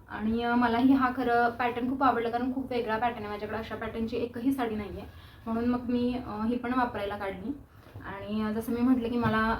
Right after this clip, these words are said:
साड्या आवडतात, so मी सगळ्यात पहिलं बघते की साडी ती सॉफ्ट आहे का. आणि ही पण बघू शकता, जरी काठपदर असली, खूप सॉफ्ट साडी आहे. जर साडी सॉफ्ट असेल मी तरच वापरायला काढते, कारण, अ, मी mostly वापरते पूर्ण दिवस दिवस साडी, so मग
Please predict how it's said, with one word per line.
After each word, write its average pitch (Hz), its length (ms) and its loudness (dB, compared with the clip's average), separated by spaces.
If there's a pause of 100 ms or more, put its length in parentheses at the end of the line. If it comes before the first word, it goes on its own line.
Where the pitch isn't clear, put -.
साड्या 226 240 4
आवडतात, 220 480 2
so 220 60 0
मी 254 120 0
सगळ्यात 233 260 2
पहिलं 247 280 0
बघते 254 220 -4
की 247 80 -6
साडी 220 240 0
ती 269 100 2
सॉफ्ट - 340 -2
आहे 214 80 -6
का. 196 60 -8
आणि 208 100 -2
ही 220 80 2
पण 233 180 -4
बघू 233 140 2
शकता, 233 260 -6
जरी 214 180 -4
काठपदर 220 460 -4
असली, 214 280 -8
खूप - 140 -8
सॉफ्ट - 340 -6
साडी 196 180 -4
आहे. 165 100 -8 (840)
जर 247 160 -4
साडी 247 260 0
सॉफ्ट 247 340 -2
असेल 247 180 -4
मी 240 180 0
तरच 240 380 -2
वापरायला 226 440 0
काढते, 196 280 -6 (560)
कारण, 214 240 0
अ, 220 300 2 (340)
मी 226 160 -2
mostly 254 420 2
वापरते 226 460 2
पूर्ण 220 320 2
दिवस 214 280 0
दिवस 208 260 -4
साडी, 185 200 -4
so 214 200 -6
मग 226 120 -2